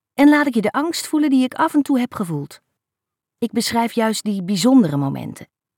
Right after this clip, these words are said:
Dat je langs iemand loopt die zonder gêne een boer in je gezicht laat. Dat je tijdens een busreis denkt dat je einde nabij is. Wat je kan overkomen als je zonder vast programma reist.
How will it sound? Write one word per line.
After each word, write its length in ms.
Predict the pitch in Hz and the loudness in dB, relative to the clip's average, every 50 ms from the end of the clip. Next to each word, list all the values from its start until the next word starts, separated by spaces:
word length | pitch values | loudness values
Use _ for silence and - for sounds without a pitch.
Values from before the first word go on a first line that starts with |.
| _ _ _ _ _ _ | _ _ _ _ _ _
Dat 160 | - 170 160 | -8 -6 -2
je 80 | - 180 | 0 2
langs 280 | 180 196 202 208 - - | 2 4 4 2 0 0
iemand 240 | 202 196 180 160 | -2 -2 -2 -2
loopt 280 | 160 156 147 143 143 - | 0 -2 -2 -2 -4 -4
die 120 | 170 165 | -4 -2
zonder 320 | 147 196 208 214 185 175 156 | 0 0 0 0 0 -2 -2
gêne 280 | - 185 175 175 180 | -2 -2 0 -2 -2
een 160 | - 165 160 139 | -2 -2 -2 0
boer 240 | 175 202 214 214 | 0 0 0 0
in 120 | 180 175 165 | -2 -2 -4
je 80 | 151 | -4
gezicht 360 | 139 143 139 131 151 - - - | -4 -6 -6 -6 -8 -8 -8 -10
laat. 280 | - 55 - - _ _ _ _ _ _ _ _ _ - | -12 -12 -14 -18 _ _ _ _ _ _ _ _ _ -4
Dat 160 | - 190 - | -4 -2 -2
je 80 | 254 | -2
tijdens 300 | - 269 254 262 254 233 | 0 0 0 2 0 0
een 120 | - 220 202 | 0 0 0
busreis 480 | 226 277 262 - 240 220 214 208 185 | 0 -2 -2 -2 -2 -2 -2 -2 -4
denkt 300 | 170 170 220 262 294 294 | -2 0 0 2 2 0
dat 140 | - 220 - | -2 -4 -6
je 80 | - - | -6 -6
einde 300 | - 240 262 262 254 240 | -2 0 2 4 4 4
nabij 460 | 220 208 202 175 220 233 226 180 120 | 2 0 0 2 0 0 0 -2 -6
is. 200 | 123 - - - _ _ _ _ _ _ _ _ _ _ _ _ | -8 -10 -12 -14 _ _ _ _ _ _ _ _ _ _ _ _
Wat 160 | - 160 151 | -4 -4 -4
je 60 | - | -2
kan 160 | 156 170 160 156 | -2 -2 0 0
overkomen 540 | 151 139 156 151 - 196 220 254 240 180 | 0 0 -2 0 2 4 6 6 4 2
als 140 | - 143 - | 0 -4 -6
je 80 | - 160 | -6 -4
zonder 340 | 139 185 185 185 160 151 139 | -2 0 0 0 0 -2 -2
vast 280 | - 170 156 - - | -2 -4 -4 -6 -8
programma 480 | - - 160 151 131 - 156 147 143 139 | -10 -8 -8 -6 -4 -4 -4 -2 -2 -4
reist. 400 | 139 135 127 - 151 - - | -6 -8 -12 -12 -14 -16 -18